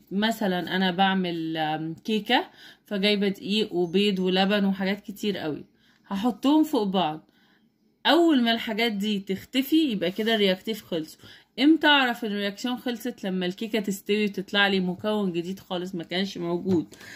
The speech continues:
نفس الحكاية لو انا عندي اليمون كده بيتفاعلوا مع بعض، ده اسمه بنتوكسيد دازوت. بنتوكسيد دو ايه؟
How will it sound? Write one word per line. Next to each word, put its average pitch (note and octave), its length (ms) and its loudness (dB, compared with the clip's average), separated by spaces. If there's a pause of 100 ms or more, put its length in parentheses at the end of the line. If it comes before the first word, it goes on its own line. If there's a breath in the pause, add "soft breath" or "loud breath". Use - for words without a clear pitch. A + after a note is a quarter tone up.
(220 loud breath)
نفس D4 300 0
الحكاية B3 460 0
لو F#3+ 220 4
انا A3 140 2
عندي G3+ 480 0
اليمون F#3 460 -2
كده A3 260 -2
بيتفاعلوا G3+ 580 0
مع E3+ 200 2
بعض، G#3+ 420 0 (460 loud breath)
ده G3+ 300 2
اسمه A3 340 -2 (100)
بنتوكسيد B3 800 0 (100)
دازوت. F3 440 -2 (300)
بنتوكسيد G3+ 760 -2
دو D#3+ 80 -2
ايه؟ F#3+ 300 2